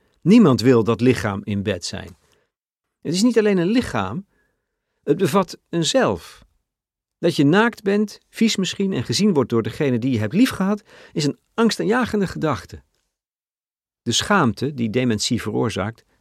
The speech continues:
schrijft ze in bedremmelde zinnen in haar boek, ontstaat door de aftakeling.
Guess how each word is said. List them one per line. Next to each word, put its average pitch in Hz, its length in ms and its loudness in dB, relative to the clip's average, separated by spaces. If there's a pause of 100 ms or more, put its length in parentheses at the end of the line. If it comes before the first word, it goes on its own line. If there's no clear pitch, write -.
(100)
schrijft 131 380 -2
ze 127 120 -6
in 107 200 0
bedremmelde 123 480 0
zinnen 127 340 2
in 131 100 -4
haar 120 160 -4
boek, 139 220 -10 (480)
ontstaat 139 580 0
door 127 140 0
de 127 80 0
aftakeling. 90 720 -6